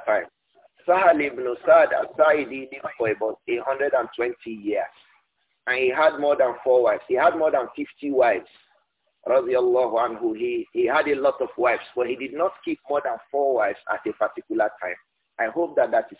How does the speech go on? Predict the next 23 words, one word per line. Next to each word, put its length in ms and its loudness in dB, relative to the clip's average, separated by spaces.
clear. 200 -2
Sahal 240 0
ibn 320 -8
Sa'd 220 2
al-Sa'idi 580 0
had 220 2
over 320 2
fifty 320 -18
wives, 300 2
but 120 -4
he 60 -2
did 160 -10
not 160 2
keep 240 -4
any 340 -2
more 300 -4
than 200 -6
four 240 4
wives 200 2
at 120 -4
a 80 -4
particular 640 -2
time. 180 -6